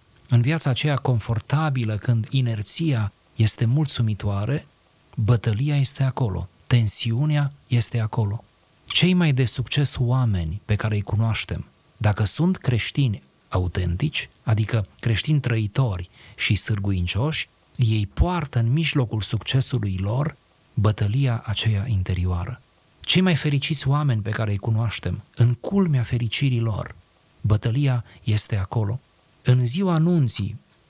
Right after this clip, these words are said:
pentru doi miri, care e în o zi unică, nu? În ziua aceea, într-un mod, uh, uh, ascuns, nu?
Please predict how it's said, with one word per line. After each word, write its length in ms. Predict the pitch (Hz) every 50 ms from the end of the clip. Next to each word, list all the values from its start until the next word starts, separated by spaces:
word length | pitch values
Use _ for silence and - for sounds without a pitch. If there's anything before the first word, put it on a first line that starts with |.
| _ _
pentru 240 | - 110 110 113 123
doi 240 | 113 139 151 139 131
miri, 320 | 131 139 143 127 107 98
care 260 | - - 104 101 104
e 80 | 107 107
în 120 | 104 110 -
o 120 | - 127 117
zi 180 | 131 156 151 -
unică, 480 | 139 151 175 175 156 131 95 - - 90
nu? 180 | 98 135 175 - - _ _ _ _ _ _ _ -
În 200 | - 131 120 107
ziua 380 | 101 117 175 180 170 143 117
aceea, 580 | 110 113 - - 156 143 117 104 107 139 175 - _ _ _ _ _ _ _ -
într-un 560 | - 143 143 135 127 127 123 123 123 120 123
mod, 400 | 135 160 170 165 135 - - - - - -
uh, 100 | - 120
uh, 480 | 110 107 101 92 - - 98 92 90 -
ascuns, 760 | - 110 - - - - - - 160 160 143 110 90 - -
nu? 280 | 92 90 117 135 151